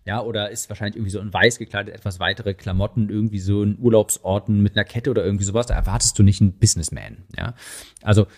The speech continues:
du solltest so auftreten, wie es deine Zielgruppe auch von dir erwartet.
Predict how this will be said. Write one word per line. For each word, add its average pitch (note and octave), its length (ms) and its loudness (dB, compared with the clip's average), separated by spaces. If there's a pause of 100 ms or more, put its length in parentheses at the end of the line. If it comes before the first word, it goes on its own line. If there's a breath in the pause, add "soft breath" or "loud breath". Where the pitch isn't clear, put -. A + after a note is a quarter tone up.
du - 80 2
solltest G#2 500 4
so D3+ 220 8
auftreten, B2 600 2
wie A2+ 80 -6
es B2+ 80 -2
deine G2 240 -2
Zielgruppe - 560 -6
auch A#2 140 -8
von G#2+ 160 -8
dir G#2 180 -6
erwartet. - 680 0